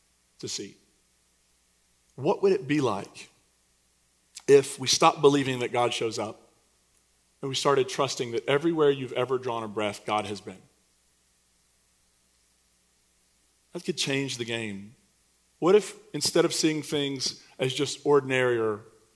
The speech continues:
unremarkable, we saw the everyday ordinary as brimming with remarkability? Every moment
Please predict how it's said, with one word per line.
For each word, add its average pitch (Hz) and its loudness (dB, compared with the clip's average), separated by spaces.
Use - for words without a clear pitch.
unremarkable, 123 -2
we 147 -8
saw 139 0
the 143 -4
everyday 147 2
ordinary 117 -2
as 104 -8
brimming 120 -2
with 120 -4
remarkability? 107 -4
Every 165 2
moment 139 -4